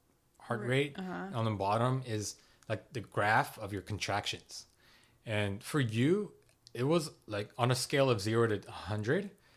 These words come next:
Speaker 1: your peaks of when it, you were contracting, it would hit, like, ten,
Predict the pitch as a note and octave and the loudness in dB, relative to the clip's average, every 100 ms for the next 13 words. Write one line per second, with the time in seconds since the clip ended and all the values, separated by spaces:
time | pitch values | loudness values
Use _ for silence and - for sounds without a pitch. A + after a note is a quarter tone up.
0 | _ _ B2 A#2+ F3+ F3+ - E3 G3+ - | _ _ 2 6 6 4 -4 -4 -4 -8
1 | - G#2+ G2+ G#2+ A2 G#2+ G#2 - - A2+ | -4 -4 0 2 2 0 -4 -12 -8 -6
2 | A2 - A2+ G#2 A2+ - G2+ - F#3+ F#3 | -6 -4 -2 -2 -4 -4 -4 -2 -4 -4
3 | A#2+ G2+ C#3+ B2 F#2+ - - A#2+ | -2 -2 -2 -2 -4 -4 -2 -2